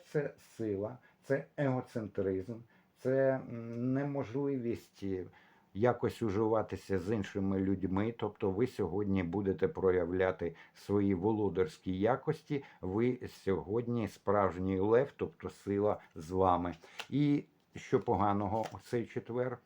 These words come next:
Випала планетниця, ось така селена, біла луна. Це каже про те, що все, що стосується якихось міркувань, якихось отримання інформації, якоїсь інтуїтивної праці, вона, на жаль,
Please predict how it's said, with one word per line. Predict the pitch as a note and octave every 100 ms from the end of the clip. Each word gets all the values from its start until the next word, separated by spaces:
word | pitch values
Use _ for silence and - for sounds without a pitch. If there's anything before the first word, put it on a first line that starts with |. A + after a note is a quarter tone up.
| - - -
Випала | F#2 C3+ C3 C3 B2+
планетниця, | A#2+ A#2+ A#2 A#2 A#2 G#2 G2 - - F2+
ось | F2
така | - F#2+ - F#2+
селена, | - G#2+ G2+ G#2+ G#2+ F#2+ F2
біла | E2+ G2+ F#2+
луна. | F#2 F#2+ F#2 F#2+ G2 E2 - -
Це | - G2
каже | G#2+ F#2+ G2+
про | F#2+ G2
те, | B2+ B2
що | - G#2+ G2+ G2 - _
все, | - - B2
що | - G#2
стосується | - G2+ - A2+ G#2 -
якихось | G2 G2 - G2+ F2+ -
міркувань, | F#2+ G2 - G2+ F#2 A2 C#3+ C#3+ C3+ - -
якихось | F#2 F#2+ G2+ - F#2+ F#2+
отримання | - G#2+ G#2 G2 F#2 F2+
інформації, | F2+ E2+ G2+ G2+ G#2 C3 C3+ - A2+ G#2
якоїсь | G#2 - G#2 G2+ F#2 - -
інтуїтивної | A2+ A2 G2+ A2 G#2 - C3 C#3 B2 A#2
праці, | A2 A2 G#2 G#2 -
вона, | F2+ F2+ F#2+ A2+
на | A2+ F2+
жаль, | G2